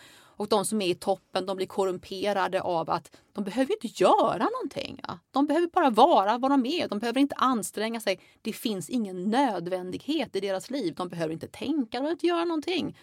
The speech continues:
De kommer att beundras ändå. Och det är detta som då medelklassen då ska, liksom, ska, ska eftersträva. Att det, det är det man ska tycka är någonting att ha, ja.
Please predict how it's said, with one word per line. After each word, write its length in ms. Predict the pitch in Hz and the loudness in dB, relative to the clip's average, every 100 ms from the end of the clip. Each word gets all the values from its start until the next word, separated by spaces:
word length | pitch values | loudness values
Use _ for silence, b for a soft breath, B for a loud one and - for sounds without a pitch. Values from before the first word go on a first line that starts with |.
| b b | b b
De 160 | 269 | -2
kommer 240 | 285 311 311 | 2 2 0
att 80 | 302 | -2
beundras 480 | 294 294 285 277 277 | 2 4 4 4 2
ändå. 380 | 285 359 196 170 - | 0 2 2 0 -4
Och 400 | - - - 220 - | -20 -16 -6 -4 0
det 100 | 247 | 0
är 100 | 202 | 2
detta 460 | 277 - _ - - | 2 0 _ -2 0
som 180 | 262 | 2
då 120 | 190 160 | 2 0
medelklassen 1300 | 156 208 233 190 160 151 - 226 - - 196 165 - b b - | 0 0 2 0 0 -4 2 2 4 0 0 -2 -6 b b -2
då 220 | 202 165 | -2 -2
ska, 280 | - 170 - | -2 -2 -2
liksom, 220 | - 160 - | -6 -8 -8
ska, 320 | - - 175 | -8 -2 -2
ska 140 | - - - | -4 -8 -2
eftersträva. 920 | 349 - - - - 185 233 381 - | -2 -2 -10 -8 -4 -2 -2 -4 -4
Att 120 | 170 226 | -4 -4
det, 140 | 240 | 2
det 100 | 277 | 2
är 80 | 226 - | 0 -2
det 280 | 165 262 359 | 0 2 0
man 140 | 339 | 0
ska 140 | - | 0
tycka 440 | 277 311 - - - | -2 -2 -2 -2 -2
är 160 | 156 | -4
någonting 380 | 170 180 - 170 | -6 -8 -6 -6
att 60 | 165 | -8
ha, 500 | - 240 - - - _ | -2 -2 -2 -6 -6 _
ja. 100 | - | -18